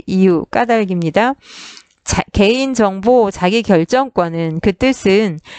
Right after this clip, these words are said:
개인 스스로가 자신에 관한 정보를 어느 범위까지 공개할 것인지, 공개한 정보가 어떻게 이용될 것인지를 결정할 수 있는 권리이다. 이 권리는 우리가 기본적으로 보장받아야 하는 권리로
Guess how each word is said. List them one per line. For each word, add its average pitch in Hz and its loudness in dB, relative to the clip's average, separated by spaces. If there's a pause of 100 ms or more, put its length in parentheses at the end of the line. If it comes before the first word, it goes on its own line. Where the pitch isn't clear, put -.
(200)
개인 202 0
스스로가 214 0
자신에 214 0
관한 196 0
정보를 185 2
어느 214 2
범위까지 214 0
공개할 185 0
것인지, 185 0
공개한 185 0
정보가 170 0
어떻게 208 0
이용될 233 0
것인지를 185 0
결정할 175 0
수 - -4
있는 202 0
권리이다. 170 -2 (560)
이 269 2
권리는 196 0
우리가 208 0
기본적으로 208 0
보장받아야 196 0
하는 208 0
권리로 175 2